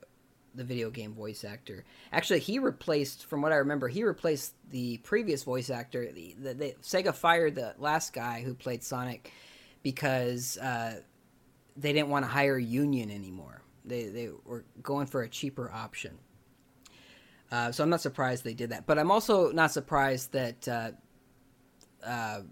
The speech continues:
Paramount did not go with the video game voice actor because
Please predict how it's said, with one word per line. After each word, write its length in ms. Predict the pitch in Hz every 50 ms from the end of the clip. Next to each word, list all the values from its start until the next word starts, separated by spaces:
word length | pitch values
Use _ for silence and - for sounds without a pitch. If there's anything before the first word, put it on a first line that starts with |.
| - _ -
Paramount 460 | - 160 151 147 139 143 139 135 135
did 120 | 135 139 131
not 240 | 131 131 123 - 120
go 140 | 131 131 131
with 200 | 123 127 123 -
the 280 | 131 123 113 110 - 101
video 260 | 127 131 127 120 117
game 220 | 117 120 117 113
voice 300 | 113 117 120 127 127 -
actor 320 | - 113 110 - - 120 110
because 540 | 117 113 - - 131 117 117 117 117 -